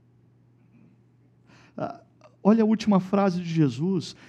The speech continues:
"Quem de vocês, por mais que se preocupe, pode acrescentar uma hora que seja a sua vida?" Você já parou para pensar nessa frase de Jesus?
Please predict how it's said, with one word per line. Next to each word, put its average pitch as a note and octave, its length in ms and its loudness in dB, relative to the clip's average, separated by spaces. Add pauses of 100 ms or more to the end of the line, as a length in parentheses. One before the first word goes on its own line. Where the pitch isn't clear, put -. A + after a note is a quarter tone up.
(140)
"Quem D4 220 2
de A3 100 4
vocês, F3+ 680 2
por E3 160 0
mais G3 320 2
que F3+ 140 -6
se - 180 -4
preocupe, D3 760 0 (280)
pode G3 260 2
acrescentar F3+ 840 2
uma G3+ 300 4
hora E3 340 0
que D#3 160 -6
seja D#3 420 0
a - 20 -4
sua C#3 280 -4
vida?" A#2+ 420 0 (240)
Você - 100 0
já C4+ 140 2
parou G#3+ 260 0
para F#3 140 -4
pensar D#3 380 -4
nessa B2+ 260 -6
frase D3 340 -4
de A#2 80 -14
Jesus? A2 720 -10